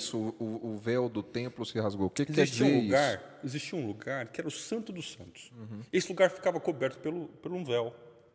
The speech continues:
Speaker 2: esse lugar. E só o sumo sacerdote podia entrar nesse lugar pra expiar o sangue pra comunidade, pra pagar pelo pecado do povo. Só o sumo sacerdote, ele entrava lá, amarrado numa cordinha, porque se o sumo sacerdote tivesse pecado, ele morria.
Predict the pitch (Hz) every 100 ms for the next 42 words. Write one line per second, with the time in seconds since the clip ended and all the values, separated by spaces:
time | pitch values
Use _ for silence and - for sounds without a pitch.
0 | _ _ - 110 127 123 104 104 - _
1 | _ _ _ _ - 170 - - 302 262
2 | - - - 285 339 233 - 156 - 143
3 | 139 190 - 180 156 190 180 170 - 208
4 | 165 156 147 156 160 - - 147 143 170
5 | - 160 156 151 156 160 160 180 127 104
6 | - - - - 131 - 127 123 139 123
7 | - 131 131 151 117 - - 285 302 -
8 | 202 196 175 - 151 110 107 127 135 139
9 | 143 151 139 160 - - - - - -
10 | 113 127 120 131 123 131 131 139 123 156
11 | 175 170 - - 156 139 135 - 120 123
12 | - 131 - 131 123 170 185 214 208 151